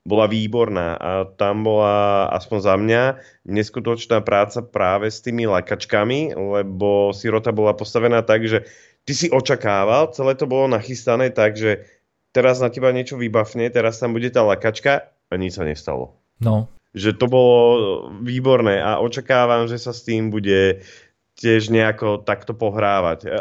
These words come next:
Speaker 1: Respektíve dúfam, že príliš neotupel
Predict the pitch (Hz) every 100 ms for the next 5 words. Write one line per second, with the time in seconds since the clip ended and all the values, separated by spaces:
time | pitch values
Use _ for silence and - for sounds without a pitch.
0 | - 123 123 135 131 127 120 107 - 101
1 | 117 135 147 - 156 147 127 113 - -
2 | 139 151 147 135 117 113 123 123 113 123
3 | 117 120 120 123 127